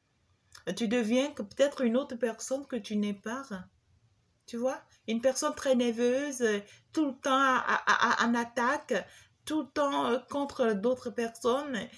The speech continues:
Une personne ici, tu vois, euh, qui veut toujours, euh, en fait, c'est, c'est pas positif, tu vois. Et puis, euh, tu, tu, tu, toi, tu, tu veux plus penser à tes affaires,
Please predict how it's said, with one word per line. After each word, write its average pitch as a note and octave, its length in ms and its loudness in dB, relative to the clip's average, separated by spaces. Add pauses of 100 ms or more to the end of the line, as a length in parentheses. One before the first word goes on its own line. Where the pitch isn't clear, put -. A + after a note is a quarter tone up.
(180)
Une A#3 200 -2
personne D4 440 -2
ici, C#4 320 -4
tu C#4 120 -10
vois, A#3+ 440 0
euh, C3+ 240 -6 (360)
qui C#4+ 120 -4
veut C#4 180 -4
toujours, C#4+ 540 -6
euh, A#3+ 600 -4 (100)
en A#3+ 40 -12
fait, - 460 -10 (1700)
c'est, - 200 -8
c'est - 180 -8
pas F3+ 100 -10
positif, C4 720 -8 (140)
tu A3+ 140 -8
vois. B3 180 -10 (1400)
Et A#3+ 60 0
puis, D4 180 0 (160)
euh, B3 640 6
tu, B3 180 -8
tu, A#3+ 160 -8
tu, A#3 140 -12
toi, D4 240 -4
tu, B3 240 -8
tu A3 140 -12
veux A3 200 -2
plus D4 220 -8
penser B3 520 -4
à B3 180 -2
tes A3+ 260 -2
affaires, A3+ 760 -4